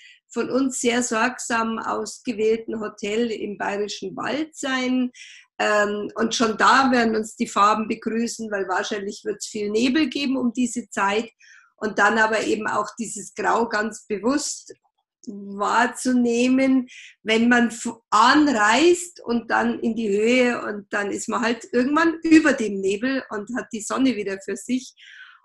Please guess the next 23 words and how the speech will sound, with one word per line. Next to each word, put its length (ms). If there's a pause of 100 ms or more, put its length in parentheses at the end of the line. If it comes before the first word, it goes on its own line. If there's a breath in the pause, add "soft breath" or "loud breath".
(120)
Und, 680
ähm, 560
ja, 340
das 200
sind 200
so 100
meine 440
Ziele, 400
die 260
ich 180
einbringe. 680 (540 soft breath)
Und 180
was 180
mir 240
jetzt 380
noch 260 (300)
ganz 340
kurz, 480
äh, 400 (540)
hoffentlich 400
erlaubt 420
ist, 260
anzumerken, 1000